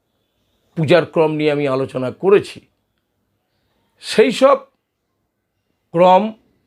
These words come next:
একই প্রকার, শুধু বিভিন্ন দেবদেবীর পূজার ক্ষেত্রে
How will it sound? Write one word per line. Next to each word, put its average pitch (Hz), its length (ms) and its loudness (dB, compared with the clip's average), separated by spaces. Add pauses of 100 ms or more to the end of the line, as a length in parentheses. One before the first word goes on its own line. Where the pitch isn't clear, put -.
(680)
একই 147 260 0
প্রকার, 190 360 0 (1400)
শুধু 226 600 0 (1120)
বিভিন্ন 202 600 2
দেবদেবীর 165 760 -4
পূজার 156 260 -2
ক্ষেত্রে 185 520 -6